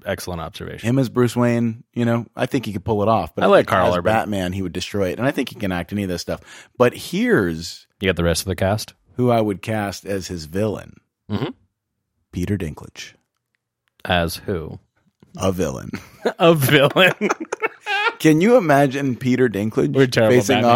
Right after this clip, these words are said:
Speaker 2: off
Speaker 1: fans.
Speaker 2: with Carl Urban?
Speaker 1: No,
Speaker 2: Wait a
Speaker 1: no,
Speaker 2: minute.
Speaker 1: but yes, I think that
Speaker 2: Okay.
Speaker 1: would be great. And it, honestly, Peter Dinklage as a main villain in anything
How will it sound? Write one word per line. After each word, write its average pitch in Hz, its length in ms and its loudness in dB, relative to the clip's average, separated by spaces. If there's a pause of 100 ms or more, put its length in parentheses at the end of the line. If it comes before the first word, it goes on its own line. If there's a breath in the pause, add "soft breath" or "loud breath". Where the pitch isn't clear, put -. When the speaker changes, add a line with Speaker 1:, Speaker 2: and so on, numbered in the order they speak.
Speaker 2:
off 123 80 -4
Speaker 1:
fans. 127 240 4
Speaker 2:
with 147 60 0
Carl 123 200 8
Urban? 139 320 6
Speaker 1:
No, 160 160 4
Speaker 2:
Wait 156 60 6
a 156 40 4
Speaker 1:
no, 143 160 6
Speaker 2:
minute. 120 140 -4
Speaker 1:
but 127 180 4
yes, 113 340 -2
I 110 180 2
think 104 200 -4
that 113 80 2
Speaker 2:
Okay. 107 120 4
Speaker 1:
would 92 100 -4
be 98 80 -4
great. 101 340 -2
And 156 300 0
it, 143 320 0
honestly, 151 500 -2
Peter 156 300 -2
Dinklage 123 400 0
as 104 180 2
a 95 60 -4
main 95 320 -2
villain 95 400 -2
in 90 200 -10
anything 87 640 -6